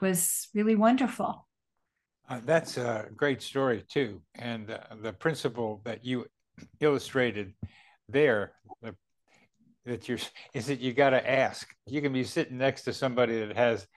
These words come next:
Speaker 2: some stuff, s-, something that's good for you and good for them. And if you don't ask, you're not gonna find out about it. And
Speaker 1: Right.
Speaker 2: that's a basic idea that it can be set up so nicely. And it probably happens a lot to people, but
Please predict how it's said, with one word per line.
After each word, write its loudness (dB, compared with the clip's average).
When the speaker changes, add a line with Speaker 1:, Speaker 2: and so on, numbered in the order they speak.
Speaker 2:
some 2
stuff, -2
s-, -12
something 0
that's -2
good 2
for 2
you 0
and -8
good 4
for -6
them. 2
And -2
if -8
you 4
don't 6
ask, 4
you're 0
not 0
gonna -4
find 0
out 4
about -2
it. -14
And -8
Speaker 1:
Right. 0
Speaker 2:
that's 4
a -2
basic 2
idea 2
that -4
it 2
can 0
be -2
set 4
up 6
so 4
nicely. 0
And -2
it -2
probably 4
happens 2
a 0
lot 2
to -4
people, -6
but -2